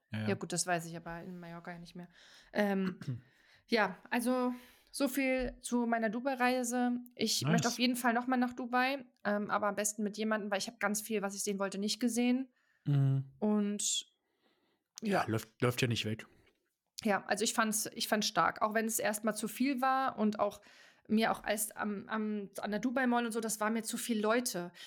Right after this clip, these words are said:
Speaker 2: Also diese
Speaker 1: Mhm.
Speaker 2: Dubai Mall, da, also da ist ja alles drinne. Da ist ein Wasserfall drin, da ist ein Eis-, ähm, Hock-, Eishockeyhalle oder was auch immer. Dann ist da ein Aquarium, also da ist ja wirklich alles drinne. Da ist,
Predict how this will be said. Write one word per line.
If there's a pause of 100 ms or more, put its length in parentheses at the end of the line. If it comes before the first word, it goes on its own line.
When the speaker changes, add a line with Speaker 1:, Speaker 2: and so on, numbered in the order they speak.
(100)
Speaker 2:
Also
diese
Speaker 1:
Mhm.
Speaker 2:
Dubai
Mall,
da,
also
da
ist
ja
alles
drinne. (180)
Da
ist
ein
Wasserfall
drin,
da
ist
ein
Eis-,
ähm,
Hock-, (140)
Eishockeyhalle
oder
was
auch
immer. (320)
Dann
ist
da
ein
Aquarium,
also
da
ist
ja
wirklich
alles
drinne.
Da
ist,